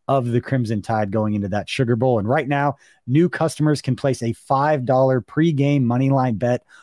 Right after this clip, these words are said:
on a college football team to win and get one hundred and fifty dollars in free bets if they do. Plus, everyone can combine multiple bets for a bigger payout with DraftKings same-game parlays.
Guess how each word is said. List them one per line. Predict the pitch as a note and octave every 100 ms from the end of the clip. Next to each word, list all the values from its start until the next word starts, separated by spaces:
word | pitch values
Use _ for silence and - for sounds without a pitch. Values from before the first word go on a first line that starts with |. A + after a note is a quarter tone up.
| -
on | G#2
a | F#2
college | - C3 B2+
football | - C#3 B2 A#2
team | - C3
to | G#2
win | F2+ A#2+ C3+ C#3 _ _
and | G2+
get | G#2 G2
one | G2+ D3+
hundred | B2 D#3 C#3+ G2+
and | -
fifty | D3 C#3 D#3
dollars | B2 A#2 B2 G#2 -
in | A#2+
free | A#2+ - B2
bets | F#2 G#2+ -
if | A2
they | - G2+
do. | E2 C3+ A2+ _ - _
Plus, | - E3 A#2 - -
everyone | E3 F#3 E3+ E3+
can | D3 C#3
combine | C3+ C3+ C3 A2
multiple | E3 D#3+ D#3
bets | C3+ C#3 C3+
for | - A2+
a |
bigger | F#2+ B2+ C#3 C#3+
payout | - B2+ B2 A#2+
with | G2
DraftKings | - A#2 A#2+ - B2 B2+
same-game | - A2+ A#2 A#2 G#2+ A2+
parlays. | G2 G#2 G2+ B2+ F#2 -